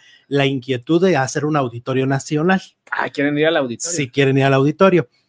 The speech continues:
Speaker 1: Pero entonces, pues, eh, solamente son Gaby Platas, Roxana Castellanos, Mauricio Castillo, Adal Ramones y
Speaker 2: Lalo.
Speaker 1: Jordi.
Speaker 2: Lalo.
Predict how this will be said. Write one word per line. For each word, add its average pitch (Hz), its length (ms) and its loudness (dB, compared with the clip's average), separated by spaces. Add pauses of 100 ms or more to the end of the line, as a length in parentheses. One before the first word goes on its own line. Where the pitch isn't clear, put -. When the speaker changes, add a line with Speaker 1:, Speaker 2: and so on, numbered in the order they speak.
(160)
Speaker 1:
Pero 214 180 8
entonces, 233 920 6 (140)
pues, 175 380 2
eh, 151 180 -2
solamente 196 580 2
son 165 480 2 (360)
Gaby 185 360 4
Platas, 202 760 0 (100)
Roxana 165 600 -2
Castellanos, 143 1160 -4 (100)
Mauricio 147 720 -2
Castillo, 151 720 -6 (380)
Adal 226 420 4
Ramones 156 800 -2
y 113 180 -10
Speaker 2:
Lalo. 110 160 -6
Speaker 1:
Jordi. 147 540 0
Speaker 2:
Lalo. 113 400 -6